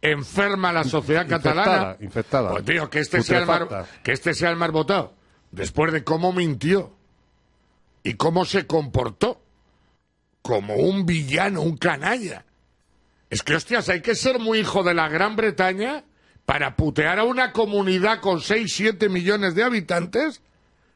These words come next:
Speaker 1: en plena pandemia y, y cuando se les estaban acumulando los cadáveres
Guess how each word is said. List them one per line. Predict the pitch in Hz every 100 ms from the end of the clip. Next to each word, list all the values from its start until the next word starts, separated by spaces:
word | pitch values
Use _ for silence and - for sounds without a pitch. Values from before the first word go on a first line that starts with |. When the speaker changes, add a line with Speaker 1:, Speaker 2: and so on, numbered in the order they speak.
| _ _ _ _ _
Speaker 1:
en | - 147 151
plena | - 180 202 247 262
pandemia | 247 202 208 240 269 285 302 - _ _ _ _ _ -
y, | 170 165 156 - 160
y | 156
cuando | - 160 160 151
se | 165
les | 156 143
estaban | 139 - 185 214 247
acumulando | 262 - 233 226 220 247 262
los | 277 262 -
cadáveres | 180 190 247 269 294 302 -